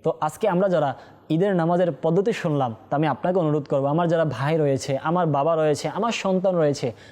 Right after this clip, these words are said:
আমার বন্ধু রয়েছে, আমার দায়িত্ব তাকে এটা শেখানো। কমপক্ষে যদি আমি শেখাতে না পারি, তাকে মাদানী চ্যানেল বাংলার অনুষ্ঠানটা দেখাই, কমপক্ষে সেটা না পারলেও কিবলা শেখা তরিকাত আমির আহলে সুন্নাত দামাত বারাকাতুহুল আলিয়ার লিখিত কিতাব নামাজের আহকাম রয়েছে,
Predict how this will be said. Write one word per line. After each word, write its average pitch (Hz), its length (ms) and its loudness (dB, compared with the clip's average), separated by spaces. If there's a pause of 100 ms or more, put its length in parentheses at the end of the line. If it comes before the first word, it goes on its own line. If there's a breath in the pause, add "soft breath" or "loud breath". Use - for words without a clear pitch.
আমার 233 240 0
বন্ধু 170 360 2
রয়েছে, 143 300 0
আমার 160 320 0
দায়িত্ব 139 420 -2 (240 loud breath)
তাকে 190 200 0
এটা 214 140 0
শেখানো। 180 500 -2 (240 loud breath)
কমপক্ষে 214 420 -2
যদি 196 200 4
আমি 185 120 0
শেখাতে 185 380 0
না 139 180 0
পারি, 135 240 -2 (200 loud breath)
তাকে 208 180 2
মাদানী 165 360 2
চ্যানেল 214 240 -2
বাংলার 208 220 0
অনুষ্ঠানটা 185 420 0
দেখাই, 160 280 -2 (220 loud breath)
কমপক্ষে 185 340 -2
সেটা 180 300 0
না 208 120 0
পারলেও 170 320 2 (300 loud breath)
কিবলা 185 200 2
শেখা 202 240 0
তরিকাত 190 300 2 (100)
আমির 165 240 2
আহলে 185 140 2
সুন্নাত 185 280 0
দামাত 151 280 0
বারাকাতুহুল 147 560 0
আলিয়ার 160 260 2 (320 loud breath)
লিখিত 170 320 0
কিতাব 147 360 0 (260 loud breath)
নামাজের 170 380 2
আহকাম 151 420 -2
রয়েছে, 151 400 0